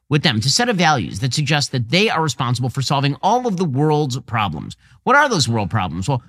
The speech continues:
problems like war and peace. They should collude and decide what system prevails everywhere.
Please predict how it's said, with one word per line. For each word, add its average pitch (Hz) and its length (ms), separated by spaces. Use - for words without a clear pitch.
problems 208 380
like 180 160
war 101 340
and 123 200
peace. 127 240
They 214 140
should 208 200
collude 190 440
and 131 100
decide 139 400
what 190 200
system 170 300
prevails 98 460
everywhere. 147 480